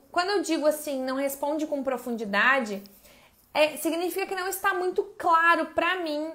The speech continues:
exatamente o que eles querem. Porque quando o cliente realmente consegue verbalizar aquilo que ele realmente quer,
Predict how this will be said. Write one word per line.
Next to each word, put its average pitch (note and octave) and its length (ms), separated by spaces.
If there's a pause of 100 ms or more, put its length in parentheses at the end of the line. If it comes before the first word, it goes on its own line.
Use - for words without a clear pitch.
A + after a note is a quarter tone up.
(260)
exatamente E4+ 640
o - 20
que D#4+ 100
eles D#4 220
querem. G3 540 (500)
Porque E4 220
quando F#4+ 320
o - 0
cliente D#4+ 600 (200)
realmente D4 840
consegue C#4 540
verbalizar A#3 600
aquilo A#3 320
que A3+ 100
ele A3 80
realmente A3+ 720
quer, G#3 360